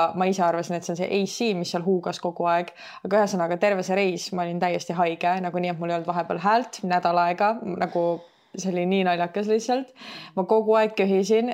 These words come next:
nii et, äh, see oli ka see nii-öelda katastroofiline osa sellest reisist, aga lähme ikkagi kõrgpunkti juurde, milleks on see, et me ju andsime tunde seal. Ja korraldaja siis, äh,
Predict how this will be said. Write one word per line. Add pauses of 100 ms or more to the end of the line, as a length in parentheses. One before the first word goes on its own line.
nii
et,
äh,
see
oli
ka
see
nii-öelda
katastroofiline
osa
sellest
reisist,
aga
lähme
ikkagi
kõrgpunkti
juurde, (800)
milleks
on
see, (340)
et
me
ju
andsime
tunde
seal. (840)
Ja (320)
korraldaja
siis, (100)
äh,